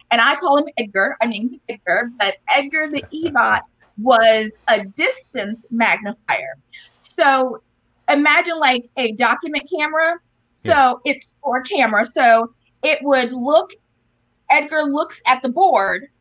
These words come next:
Speaker 1: and then sends a wireless, um, to his wireless app on his iPad, so he can see in real time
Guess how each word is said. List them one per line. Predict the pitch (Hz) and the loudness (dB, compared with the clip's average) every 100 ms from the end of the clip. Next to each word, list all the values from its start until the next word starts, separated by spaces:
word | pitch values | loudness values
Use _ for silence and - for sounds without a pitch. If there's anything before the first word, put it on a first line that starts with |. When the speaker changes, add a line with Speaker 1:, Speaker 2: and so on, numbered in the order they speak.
| _ _ _ - | _ _ _ -2
Speaker 1:
and | 269 269 | 0 0
then | 262 254 | -2 -2
sends | - 294 302 311 294 _ _ 247 | -2 0 0 -4 -12 _ _ 2
a | 233 | 2
wireless, | 226 233 262 285 311 294 277 - _ 269 | 2 -2 0 2 2 0 -4 -6 _ 0
um, | 226 220 233 | 0 0 -2
to | 285 | 0
his | 254 | 0
wireless | 247 269 277 277 277 _ | 2 2 2 0 -4 _
app | 247 233 - _ _ _ _ | -2 0 -2 _ _ _ _
on | 247 | -2
his | 262 262 - | 0 0 2
iPad, | 320 349 - 190 196 214 269 _ _ | 2 2 0 2 2 0 -6 _ _
so | _ 320 | _ -4
he | 285 359 370 | -2 0 0
can | 381 302 | 0 -4
see | - 339 294 | -6 -6 -4
in | 269 | -4
real | 240 302 285 - 415 330 | -2 -2 -2 0 2 2
time | 240 214 220 | 2 -2 -4